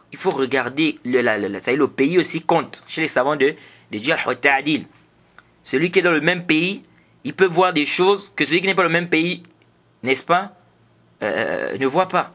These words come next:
Quelqu'un peut faire le dja-, euh, l'éloge d'un rapporteur, ils ne sont pas dans le même pays. Mais celui qui est dans le même pays que lui, il voit des choses de ce rapporteur-là que lui ne voit pas. Donc ça aussi, on doit prendre ça en,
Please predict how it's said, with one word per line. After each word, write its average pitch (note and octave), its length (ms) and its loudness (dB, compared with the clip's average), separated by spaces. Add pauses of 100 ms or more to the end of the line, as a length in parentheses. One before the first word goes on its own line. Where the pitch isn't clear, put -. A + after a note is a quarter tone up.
(800)
Quelqu'un D#3+ 220 0
peut G3 100 4
faire G3 180 2
le E3 160 0
dja-, D#3 160 2
euh, D#3 80 4
l'éloge D3+ 640 0 (220)
d'un D3 180 4
rapporteur, C#3 640 -2 (920)
ils C3+ 60 -6
ne C#3 40 -6
sont G#3+ 80 2
pas G#3+ 80 2
dans G3 80 0
le E3+ 60 -2
même E3 140 0
pays. B2+ 280 -2 (400)
Mais B2 80 -2
celui G3 220 2
qui B3+ 80 2
est - 20 4
dans A#3 60 4
le G#3 80 0
même G3+ 180 2
pays F#3+ 180 2
que F#3+ 100 2
lui, F#3+ 180 0
il A3 80 2
voit G3+ 160 4
des D#3+ 140 0
choses A#3+ 420 2
de E3 100 2
ce F#3+ 140 2
rapporteur-là F3 540 2
que F3 100 2
lui F#3 400 0
ne G#3 80 2
voit D#3 220 2
pas. - 220 0 (1300)
Donc G2+ 160 -6
ça G3 180 2
aussi, G#3 420 -2 (300)
on C#3 80 -4
doit D#3 140 2
prendre D3 240 -4
ça - 200 0
en, D#3 200 0